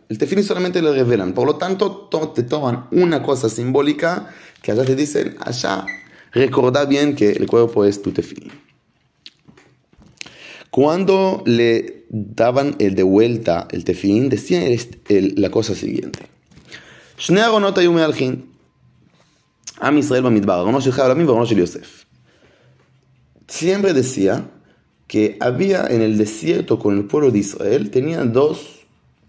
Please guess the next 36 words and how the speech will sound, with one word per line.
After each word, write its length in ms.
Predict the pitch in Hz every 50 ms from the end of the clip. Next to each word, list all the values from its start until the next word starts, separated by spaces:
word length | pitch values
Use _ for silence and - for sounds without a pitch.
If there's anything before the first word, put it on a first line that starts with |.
| _
armarios, 600 | - 104 104 98 101 107 104 95 87 87 - - - - - - - - _
el 140 | - 98 98
pueblo. 460 | - 95 92 - - - - - - - _ _ -
Uno, 580 | 160 170 165 147 123 104 92 - - - - - - _ _ _ _ _ _ _ _ _ - - - - - - 101
capaz 400 | 104 104 - 123 117 - - -
de, 220 | 101 95 92 95 92 - - -
uno 220 | 107 113 110 107
se 120 | 98 98 104
llama 140 | 101 95
armario, 400 | 92 90 104 117 117 107 98 101 107 104
pero 260 | 101 87 85 87 85 - - 90
uno 260 | - 135 135 131 -
que 140 | 131 127 101
el 140 | 98 98 98
cuerpo 500 | - - 120 131 135 139 131 123 123 113
de 140 | 104 98 92
Yosef, 600 | 87 - - - 107 87 - - - - - - - - - - - _ _
Yosef 460 | - 101 92 - - 120 110 - -
es 160 | 95 92 - -
uno 220 | - 120 107 98
de 100 | 92 92
nuestros 280 | 98 98 98 - 101 90
patriarcas, 840 | - 92 92 - 92 92 95 95 90 - - - - - - - -
no 140 | 113 120 123
un 220 | 127 123 117 107
patriarca, 360 | 113 104 98 101 98 90 92
sino 320 | 87 95 90 92 95 92 82
el 140 | 78 - - -
hijo 280 | 131 123 123 - 101
de 80 | 92 85
uno 180 | 87 101 101 92
de 60 | 87
los 80 | 87 85
patriarcas, 600 | - - 87 - 90 92 90 87 85 - - - - - _ _ _ _ _ _
estaba 320 | - - - 90 82 60 52
allá. 300 | - 95 110 135 214 -